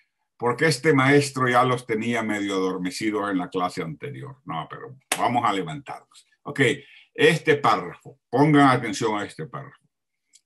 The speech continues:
Las serpientes tragan completo su alimento.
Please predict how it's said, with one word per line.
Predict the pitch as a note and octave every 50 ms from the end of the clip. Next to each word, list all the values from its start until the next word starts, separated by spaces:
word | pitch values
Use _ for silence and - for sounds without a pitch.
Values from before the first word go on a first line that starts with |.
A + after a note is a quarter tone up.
| _
Las | - A2 A#2 B2 B2 A#2+ -
serpientes | C#3 B2 A#2 A2+ - - D#3+ F3+ F#3+ G3 F#3+ - - G#3 G3+ F#3 - - - - - - - _ _ _ _ _ _ _ _
tragan | - D#3 C#3+ D3+ D#3 D#3+ D#3+ D3+ D#3 D3+ D#3+ D#3 C#3
completo | - - G2 F#2 G2 F#2+ - _ A#2 A2+ B2 C#3 D#3 D3+ - - C#3+ D3
su | C#3 - D#3 C#3+
alimento. | C#3+ C#3+ C#3+ C#3 C3 A#2 F#2+ E2 D2+ C#2 - _ _ _